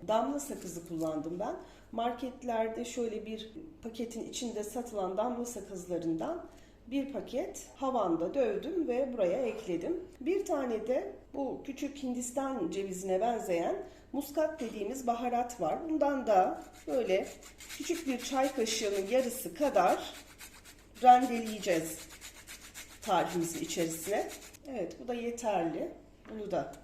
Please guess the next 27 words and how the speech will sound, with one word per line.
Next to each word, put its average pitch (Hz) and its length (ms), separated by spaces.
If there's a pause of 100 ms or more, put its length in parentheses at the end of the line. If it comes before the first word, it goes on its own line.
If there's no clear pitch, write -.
(320)
ekleyelim 160 520
tarifimize. 156 800 (220)
Ve - 40
yine 370 380
bir 359 120
miktar 294 500
un 277 200
kullanacağız. 190 880
Bu 262 260
miktarı 262 560
ben 254 240 (300)
videonun 214 400
sonuna 208 520
yazacağım. 220 600 (460)
Yine 311 460 (380)
kömbelerimiz 208 720
için 269 600
biraz 226 300
susama 233 420
ihtiyacımız 156 840
var. 302 240 (240)
Ee, 233 240
birer 359 300
pakette 285 520
hamur 294 360
kabartma 247 600
tozu 190 520